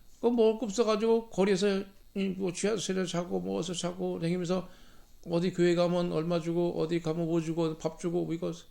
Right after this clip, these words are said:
스케줄 깨고 있어요. 그러고서 한,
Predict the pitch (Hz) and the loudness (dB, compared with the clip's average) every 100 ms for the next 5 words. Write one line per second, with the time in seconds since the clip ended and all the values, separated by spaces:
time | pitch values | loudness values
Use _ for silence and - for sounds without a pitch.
0 | - - 233 220 302 240 208 - 139 165 | -8 -4 -2 0 0 2 0 0 -2 -4
1 | 139 104 - - - - - - - - | -12 -16 -20 -20 -20 -20 -20 -20 -20 -20
2 | - - - 214 233 233 262 240 | -20 -12 -2 2 2 2 2 -2